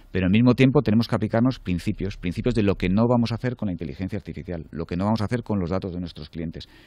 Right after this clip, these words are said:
Y es lo que hablábamos antes, mientras viene una, una, una, un conjunto de principios,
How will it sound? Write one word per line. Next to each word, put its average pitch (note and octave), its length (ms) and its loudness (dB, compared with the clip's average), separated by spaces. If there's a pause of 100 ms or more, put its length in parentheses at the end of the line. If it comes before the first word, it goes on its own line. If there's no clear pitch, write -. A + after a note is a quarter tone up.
(200)
Y - 60 -6
es F2+ 80 -4
lo G#2 100 0
que G#2+ 80 -2
hablábamos G2 320 0
antes, G#2 320 -2 (260)
mientras E2+ 360 -4
viene G#2+ 400 0
una, G2+ 260 -4 (160)
una, G2 340 -4
una, F2+ 380 -6 (540)
un F#2 100 -6
conjunto G#2+ 520 2
de G#2+ 80 2
principios, B2 480 -2